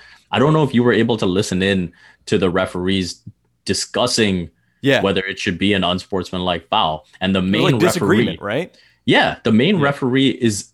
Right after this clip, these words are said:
Speaker 1: specifically looking at the moment that Trey Lyles' hand hits Balvin's head and saying, "There, there, there's the contact. It's to the head. Therefore, it's unsportsmanlike." And
Speaker 2: Yeah.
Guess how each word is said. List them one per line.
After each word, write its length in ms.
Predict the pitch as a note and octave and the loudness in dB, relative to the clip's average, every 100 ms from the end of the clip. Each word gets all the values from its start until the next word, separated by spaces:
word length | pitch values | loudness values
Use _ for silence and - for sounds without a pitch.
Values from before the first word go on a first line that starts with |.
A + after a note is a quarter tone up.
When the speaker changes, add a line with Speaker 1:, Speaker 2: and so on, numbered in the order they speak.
| - | -16
Speaker 1:
specifically 1000 | - - - C3 - D3+ C#3+ D#3+ D#3 D#3 | -8 -6 -2 -2 0 0 0 0 2 0
looking 420 | G2 A2 A2 B2 | 2 0 0 -2
at 120 | A#2 | 0
the 80 | G2+ | 0
moment 520 | F#2 G2 A2 A2 G2 - _ _ | 2 4 4 4 0 -8 _ _
that 260 | G#2+ G#2 - _ _ _ | -2 -2 -4 _ _ _
Trey 180 | - A2 | -2 2
Lyles' 640 | G2+ G2 G2+ G2 F2+ F2 _ _ _ _ _ | 2 2 2 0 -2 -8 _ _ _ _ _
hand 560 | - G#2 G#2+ F#2+ F2 - _ _ | -6 0 2 0 -2 -8 _ _
hits 420 | - A2+ - - | -6 -4 -4 -8
Balvin's 520 | G2 G2 G2+ G2 F2 | -6 0 0 0 -4
head 320 | G#2 A2 D#2 - _ _ - | -2 -2 -2 -10 _ _ -4
and 160 | F#2+ | -2
saying, 300 | G2 F#2+ E2+ - | -2 -4 -4 -4
"There, 280 | G#2+ D2+ - _ | -4 -4 -8 _
there, 260 | G2+ G#2+ G2 | -2 0 2
there's 240 | G2+ A#2 | 2 2
the 80 | G#2+ | 0
contact. 580 | F#2+ G#2+ G2+ A2 G2 - _ - | -2 -2 0 -2 -4 -6 _ -8
It's 180 | F#2+ - | -8 -2
to 100 | A#2 | 0
the 120 | G#2 | 2
head. 260 | G2+ F#2+ E2+ - - | 2 0 -4 -14 -4
Therefore, 340 | G#2 G2+ G#2 G2 | -2 0 2 2
it's 140 | F#2 | 0
unsportsmanlike." 800 | G2 F#2+ G2 F2+ F2 E2 D#2 - - _ - | -4 -4 -6 -8 -8 -8 -10 -14 -20 _ -2
And 260 | A2 | 2
Speaker 2:
Yeah. 40 | A2 | 2